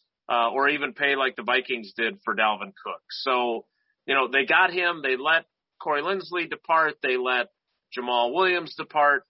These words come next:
Uh, they have added no one other than a long snapper who, uh, has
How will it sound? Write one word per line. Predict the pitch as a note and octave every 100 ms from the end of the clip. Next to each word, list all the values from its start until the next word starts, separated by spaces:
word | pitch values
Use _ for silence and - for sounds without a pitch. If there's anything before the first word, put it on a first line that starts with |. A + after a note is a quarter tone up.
| _ -
Uh, | B2+ A2+ A2
they | A#2
have | C3 B2+
added | C#3 C#3+ C3+ B2+
no | D3
one | D#3+ D#3+
other | D#3 C#3+ C#3
than | C3+ C3+
a | B2
long | A#2+ C3 C3
snapper | C3 - C3 C3+ C#3+ C3
who, | A#2+ B2 A2+ A2+ G#2+ - _ _ -
uh, | A2 G#2+
has | G#2+ A#2